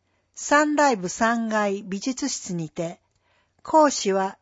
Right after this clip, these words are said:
Xリンガル代表のブライアン・カーペンターさんほか、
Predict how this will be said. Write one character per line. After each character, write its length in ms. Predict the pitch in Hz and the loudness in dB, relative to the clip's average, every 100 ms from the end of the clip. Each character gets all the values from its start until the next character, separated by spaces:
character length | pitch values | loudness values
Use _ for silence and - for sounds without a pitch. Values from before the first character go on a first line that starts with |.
| _ - | _ -8
X 460 | 220 - - 320 | -8 -8 -8 -4
リ 140 | 320 302 | -2 0
ン 80 | |
ガ 120 | 247 202 | 2 2
ル 140 | 190 | 2
代 220 | 208 214 | 0 0
表 360 | 214 214 208 196 | 0 -2 -2 -2
の 240 | 190 202 - _ _ | -4 -6 -12 _ _
ブ 120 | 185 233 | -2 2
ラ 180 | 277 | 2
イ 160 | 294 285 | 2 2
ア 120 | 269 | 0
ン・ 160 | 247 247 | -2 -2
カ 220 | 285 294 | 2 2
ー 40 | |
ペ 180 | 294 294 | 4 4
ン 80 | 247 | 4
タ 220 | - 180 | 0 -4
ー 20 | |
さ 220 | 165 - 156 | -4 -6 -8
ん 100 | 156 | -10
ほ 200 | - 180 | -10 -10
か、 360 | - 180 175 | -6 -6 -8